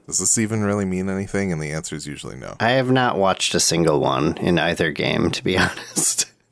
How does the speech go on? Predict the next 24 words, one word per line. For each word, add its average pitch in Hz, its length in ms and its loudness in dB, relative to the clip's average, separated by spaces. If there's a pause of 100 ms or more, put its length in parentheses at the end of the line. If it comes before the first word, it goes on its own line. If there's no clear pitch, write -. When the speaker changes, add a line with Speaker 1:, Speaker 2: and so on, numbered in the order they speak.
(120)
Speaker 1:
Pretty 147 180 4
mu-, 143 120 0
yeah, 104 340 2
that's 92 260 2
what 95 120 0
I'm 90 180 4
saying. 71 280 0
I 87 60 0
watched, 98 320 2
like, 98 140 2
the 85 100 0
first - 280 2
couple 92 240 0
minutes 92 640 0 (380)
'cause - 160 -2
I 87 40 0
can't 85 300 -2
find 90 200 2
my 80 100 -2
space 78 380 0
bar 90 240 2
to 76 80 -2
skip 85 320 0
it, - 300 -2